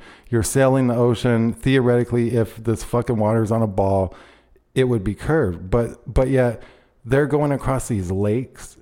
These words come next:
and they're shooting, like, five, seven, eight, nine mile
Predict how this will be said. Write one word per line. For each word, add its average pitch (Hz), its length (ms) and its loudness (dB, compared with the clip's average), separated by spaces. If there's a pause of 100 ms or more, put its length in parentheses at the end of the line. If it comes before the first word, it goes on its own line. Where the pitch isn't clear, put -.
(240)
and 120 160 0
they're 117 120 2
shooting, 120 400 0
like, 101 180 -2
five, 110 400 0
seven, 110 400 0
eight, 110 240 -2
nine 113 340 0
mile 110 520 0